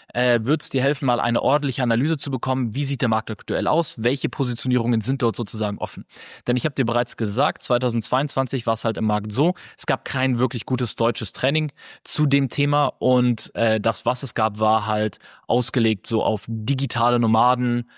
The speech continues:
mit einer sehr niedrigen, mit einem sehr niedrigen Standard, was die inhaltliche Integrität angeht. Also, wer bei zehntausend Euro im Monat schnell vom Laptop am Strand aus, wer da drauf klickt, ist nicht meine Zielgruppe gewesen,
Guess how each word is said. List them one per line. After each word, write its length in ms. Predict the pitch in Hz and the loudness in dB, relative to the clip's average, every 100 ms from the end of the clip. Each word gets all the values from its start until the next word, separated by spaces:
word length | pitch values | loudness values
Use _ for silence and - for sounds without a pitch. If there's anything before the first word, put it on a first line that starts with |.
| - | -8
mit 220 | - 117 117 | -4 -2 0
einer 260 | 117 110 | 0 0
sehr 300 | 113 120 120 | 2 2 2
niedrigen, 680 | 127 123 117 117 110 110 104 _ _ _ _ _ _ _ | 2 0 0 0 0 -2 -2 _ _ _ _ _ _ _
mit 120 | 170 | 0
einem 140 | 127 127 | 0 2
sehr 100 | 135 | 2
niedrigen 600 | 135 120 120 120 110 - | 2 2 2 2 -2 -6
Standard, 720 | - - - 135 139 127 113 110 | -12 -4 -2 0 2 2 0 0
was 300 | 113 - - - _ - | 0 0 -6 -14 _ -10
die 80 | 117 | -4
inhaltliche 560 | 131 120 110 120 - | 0 0 0 -2 -2
Integrität 720 | - 120 - 120 107 123 - | -4 -6 -4 -4 0 -2 -2
angeht. 340 | 104 104 107 - - - - | -6 -10 -10 -16 -20 -20 -6
Also, 320 | 117 110 104 - _ _ | -2 0 -2 -10 _ _
wer 280 | 110 113 107 | -2 0 0
bei 360 | 101 107 107 - - | 0 0 0 -4 -10
zehntausend 640 | - 151 170 147 143 135 - | 0 2 2 2 2 0 2
Euro 320 | 143 135 123 | 4 4 4
im 80 | 123 | 4
Monat 500 | 131 139 127 117 - - | 4 4 2 0 -10 -12
schnell 280 | - 127 127 | -4 0 0
vom 160 | - 117 | 2 0
Laptop 300 | 127 127 107 | 2 -2 -2
am 100 | 117 | -6
Strand 320 | - 120 127 | -2 -2 2
aus, 320 | 120 117 - - - _ _ _ _ _ 110 | 2 2 -2 -12 -20 _ _ _ _ _ 0
wer 140 | 127 | 2
da 220 | 110 135 | 4 2
drauf 260 | 131 139 - | 2 -2 0
klickt, 340 | 143 135 - - - | -4 -4 -10 -6 -2
ist 260 | 131 - | -2 0
nicht 380 | 127 151 - - | 2 2 2 0
meine 280 | 120 123 120 | 2 2 0
Zielgruppe 540 | - 113 98 101 110 | 0 -2 -2 -2 -2
gewesen, 520 | 104 110 120 104 98 | 0 2 2 0 -6